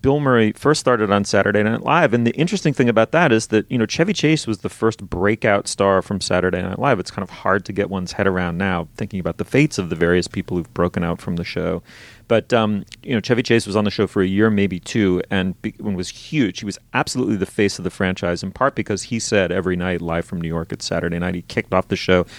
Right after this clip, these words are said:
His pratfalls were thought of as absolutely wonderful. He was a, a very odd comedic presence, and he went immediately on to movies where he sort of disappeared, and his replacement was Bill Murray, who nobody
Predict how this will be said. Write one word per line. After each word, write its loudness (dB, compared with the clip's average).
His -12
pratfalls -2
were -2
thought 0
of -2
as -2
absolutely -4
wonderful. 2
He 0
was 0
a, 2
a 0
very 0
odd 2
comedic -2
presence, -2
and -4
he -2
went -4
immediately 2
on 0
to 0
movies 2
where 4
he -10
sort 0
of -8
disappeared, 0
and 2
his 0
replacement -2
was -4
Bill 2
Murray, 2
who -4
nobody -2